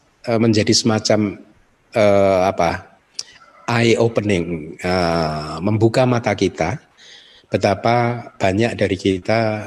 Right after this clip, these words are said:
selama ini tidak mengelola waktunya dengan baik, ya, sehingga <clears throat> karena tidak mengelola waktu dengan baik, akhirnya banyak waktu yang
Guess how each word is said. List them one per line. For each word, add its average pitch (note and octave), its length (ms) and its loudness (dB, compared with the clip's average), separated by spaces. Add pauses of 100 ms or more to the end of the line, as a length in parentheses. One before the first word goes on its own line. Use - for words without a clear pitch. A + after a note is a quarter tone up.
(160)
selama G2+ 480 0
ini G#2+ 720 -2
tidak G#2+ 320 0
mengelola G2+ 960 0
waktunya G2+ 880 -2 (400)
dengan E2+ 320 -2
baik, D#2+ 320 -2 (320)
ya, - 240 -14
sehingga F2+ 640 0 (640)
<clears throat> D3 360 0
karena G#2+ 200 0
tidak G#2+ 320 0
mengelola G2 480 2
waktu F2+ 240 -2
dengan F2 320 -2
baik, E2 400 -2
akhirnya G#2 720 -2 (720)
banyak G2+ 480 0
waktu G#2+ 440 0 (360)
yang A#2+ 560 0